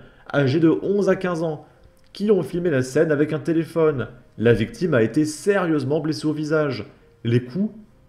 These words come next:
d'une brutalité inouïe, ont été portés dans un jardin à proximité de l'école Jules Verne, dans le quartier du Beffroi à Tours-Nord. Mercredi trois avril deux mille vingt-quatre, vers seize heures trente, cinq adolescentes ont défoncé une jeune fille de quatorze ans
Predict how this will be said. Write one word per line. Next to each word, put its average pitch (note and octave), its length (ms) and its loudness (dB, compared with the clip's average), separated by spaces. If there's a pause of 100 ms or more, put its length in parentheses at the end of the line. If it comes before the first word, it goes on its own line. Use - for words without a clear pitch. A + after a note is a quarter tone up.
d'une A#2+ 200 0
brutalité C3 840 2
inouïe, G#3+ 540 -2 (380)
ont C3+ 140 0
été C#3 200 2
portés G3+ 540 2
dans C#3 220 -2
un A#2+ 40 -4
jardin D3 520 -4
à C3 80 0
proximité F#3+ 720 -4
de D#3 80 0
l'école C3+ 320 -2
Jules C#3+ 240 -6
Verne, C3 400 0 (260)
dans B2 160 0
le C#3 120 0
quartier B2+ 300 -2
du B2+ 120 -4
Beffroi G#2+ 400 -2
à A#2 100 0
Tours-Nord. B2 640 -2 (460)
Mercredi C3 440 0
trois C#3 260 4
avril C3 240 2
deux B2 80 0
mille G#2 120 -4
vingt-quatre, A#2 460 -4
vers A2+ 240 0
seize G#2+ 400 0
heures G#2 120 -8
trente, F3+ 360 -10 (340)
cinq G3+ 500 -4
adolescentes D#3 640 -4
ont D3+ 160 -6
défoncé E3+ 840 -2
une D3+ 260 -2
jeune D3+ 180 -2
fille - 180 -8
de D#3 100 0
quatorze C#3+ 480 -4
ans C#3+ 180 -8